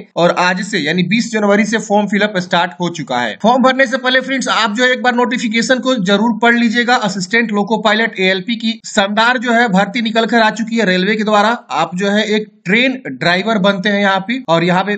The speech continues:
छप्पन सौ छियानवे पदों भर्ती है, अठारह सौ तीस वर्ष की उम्र सीमा है, लेवल टू की सैलरी है, जोन वाइज वैकेंसी आपको जो है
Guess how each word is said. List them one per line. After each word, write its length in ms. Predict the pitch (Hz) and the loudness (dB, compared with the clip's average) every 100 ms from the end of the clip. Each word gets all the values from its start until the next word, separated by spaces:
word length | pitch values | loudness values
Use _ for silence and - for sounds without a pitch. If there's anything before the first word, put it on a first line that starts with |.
| - - | -6 -6
छप्पन 360 | 180 180 233 | -4 0 0
सौ 140 | 226 220 | 2 -2
छियानवे 340 | - 190 214 | 0 0 0
पदों 240 | 214 214 180 | -2 -2 0
भर्ती 320 | 180 180 202 | 0 0 0
है, 100 | 220 | 0
अठारह 340 | 190 190 190 | 0 0 -2
सौ 100 | 196 | -2
तीस 240 | 180 185 185 | -6 -6 -4
वर्ष 160 | 180 | -4
की 120 | 180 175 | -6 -4
उम्र 220 | 180 185 | 0 0
सीमा 260 | 180 190 | -2 -2
है, 160 | 190 214 220 - | 0 0 -2 -6
लेवल 320 | 147 190 240 226 | -2 0 0 -2
टू 180 | 262 247 | -2 -2
की 140 | 240 | -2
सैलरी 360 | 202 208 214 214 | 0 0 2 2
है, 120 | 240 254 127 | 0 -2 -2
जोन 300 | 196 277 269 | 4 4 4
वाइज 280 | 254 254 | 2 0
वैकेंसी 480 | 208 202 214 214 240 | -4 -4 -4 -4 0
आपको 280 | 226 214 233 | 0 0 -2
जो 100 | 202 | 0
है 180 | 190 | 0